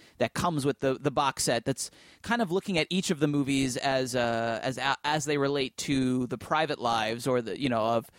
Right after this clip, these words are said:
Bergman and Rossellini and how they had, you know, very famously, she, like, kinda came over to Italy to make movies with him. They had an affair. They had a child. It was a huge publicity scandal, and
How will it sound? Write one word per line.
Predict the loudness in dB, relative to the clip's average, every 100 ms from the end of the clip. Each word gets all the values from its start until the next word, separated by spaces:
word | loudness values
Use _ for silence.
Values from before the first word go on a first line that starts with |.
| -20 -4
Bergman | 0 0 0 0 0 -2
and | -4 -2 -2
Rossellini | 0 0 -2 -2 0 2 2 0 0
and | -2 -4
how | -2 0 0
they | 0 -2
had, | -4 -6
you | -2
know, | 0 -2 -4
very | -4 -2
famously, | 0 0 0 -2 -2 -2 -10 -20 _ _
she, | -4 2 4 4 2 -2 -4 -2
like, | -2
kinda | 0 -2
came | -2 -4 0
over | 0 0 0 0 0 -2
to | -2 0
Italy | 0 0
to | -2
make | -2 -4 -4
movies | -4 -2 -2 -2
with | -2
him. | -2 -4
They | -4
had | -4 -2
an | -2
affair. | -2 0 2 2 0 -2
They | -4
had | -4 -6
a |
child. | -4 0 2 2 0
It |
was | -2 -6
a |
huge | -4 0 0 0
publicity | -4 0 -2 -2 -4 -2 -4 -4
scandal, | -4 0 0 0 0 2 2 2 0
and | -4 -6